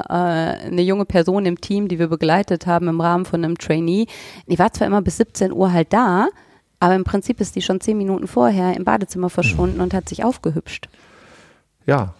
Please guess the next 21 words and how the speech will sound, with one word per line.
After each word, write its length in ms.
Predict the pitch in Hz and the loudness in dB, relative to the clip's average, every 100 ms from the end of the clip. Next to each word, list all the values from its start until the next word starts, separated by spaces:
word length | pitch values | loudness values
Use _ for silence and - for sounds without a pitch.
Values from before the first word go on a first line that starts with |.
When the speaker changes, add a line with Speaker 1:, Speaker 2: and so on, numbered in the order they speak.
| - | -6
Speaker 1:
Deswegen 260 | 185 190 202 | -2 0 0
meine 160 | 202 | 0
ich, 120 | 170 | 0
die 160 | - 185 | -2 -2
hatte 180 | 202 262 | 0 -2
schon 180 | 247 240 | -4 -2
zehn 160 | 240 | -2
Minuten 300 | 240 233 - | -2 -4 -4
eher 160 | - 208 | -2 0
abgeschlo-, 500 | 175 - 165 - - | -2 -4 -6 -4 -2
ähm, 300 | 175 160 165 | 2 2 2
Speaker 2:
Mhm. 60 | 170 | 0
Speaker 1:
ab-, 280 | - 175 - | -2 -6 -4
<laughs> 640 | 196 - 202 202 - - - | 0 2 2 0 -2 -6 -2
abgeschlossen, 680 | 208 - 240 180 - 202 170 - | -2 0 0 0 -2 -8 -6 0
wenn 140 | 175 | 0
nicht 220 | 165 - | 0 -2
noch 200 | 190 - | -6 -6
eher, 320 | - 160 156 170 | -6 -6 -6 -6
ne? 140 | 175 277 - - | -10 -12 -14 -6
Speaker 2:
Ja. 100 | - | -6